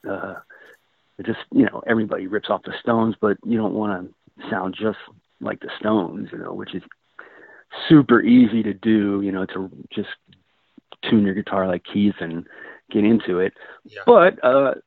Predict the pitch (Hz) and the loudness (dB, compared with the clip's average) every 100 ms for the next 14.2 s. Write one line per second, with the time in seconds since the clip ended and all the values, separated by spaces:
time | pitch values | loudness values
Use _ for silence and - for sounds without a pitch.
0 | _ - 131 151 240 - 117 - - 185 | _ -4 4 6 6 2 -4 -8 -6 -2
1 | 220 117 110 120 120 113 - 185 185 - | 0 0 -4 -6 -8 -10 -4 -2 -2 -4
2 | 143 160 127 107 _ _ _ _ 117 110 | -2 -2 -2 -10 _ _ _ _ -2 -2
3 | 101 107 - 117 107 101 110 107 104 101 | -2 -4 -4 -4 -4 -4 -4 -2 0 -2
4 | - - 104 101 - - - 95 90 85 | -8 -8 -6 -8 -14 -20 -14 -10 -6 -8
5 | - _ - _ _ _ _ _ _ _ | -10 _ -20 _ _ _ _ _ _ _
6 | _ _ 123 110 104 113 113 113 110 95 | _ _ 0 0 0 2 4 4 0 -4
7 | 98 139 143 117 - 131 101 - 151 147 | -4 0 2 0 -2 -2 -2 -2 0 2
8 | 113 98 101 101 107 90 - 131 110 104 | 0 -4 -8 -10 -10 -12 -6 -4 -4 -4
9 | 101 104 101 101 107 107 101 92 92 95 | -4 -4 -6 -4 -4 -4 -6 -6 -6 -8
10 | 92 - 110 120 139 143 - 123 - 185 | -2 0 2 2 2 2 4 0 0 0
11 | 165 113 113 117 117 107 113 104 110 107 | 0 2 0 -2 -2 -4 -4 -2 -4 -4
12 | 104 _ _ _ _ _ - 190 156 127 | -8 _ _ _ _ _ 0 2 4 4
13 | 127 127 107 135 - 107 107 98 _ _ | 6 6 4 0 0 -2 -4 -6 _ _
14 | - 92 | -18 -18